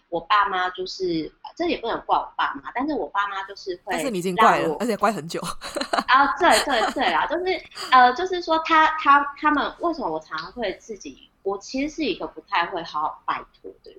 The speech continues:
Speaker 1: 人，
Speaker 2: 嗯。
Speaker 1: 然后所以就是说我习惯独立去面对，然后我那个时候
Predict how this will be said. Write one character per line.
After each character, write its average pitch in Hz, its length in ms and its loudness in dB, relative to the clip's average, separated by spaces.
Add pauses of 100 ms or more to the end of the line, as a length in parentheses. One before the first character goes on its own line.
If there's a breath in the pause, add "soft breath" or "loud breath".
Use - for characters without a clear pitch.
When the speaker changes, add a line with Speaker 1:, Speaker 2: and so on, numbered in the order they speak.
(120)
Speaker 1:
人， 170 140 -8
Speaker 2:
嗯。 170 200 -14
Speaker 1:
然 180 160 -2
后 240 180 2
所 269 140 -6
以 262 60 -6
就 247 140 -10
是 277 140 -10
说 262 140 -4
我 147 220 -4
习 - 220 -18
惯 170 320 -4
独 156 160 -10
立 165 140 -6
去 170 220 -12
面 147 260 -10
对， 165 120 -12
然 170 80 -12
后 294 160 -2
我 185 80 -6
那 226 120 -6
个 226 100 -8
时 - 100 -12
候 208 100 0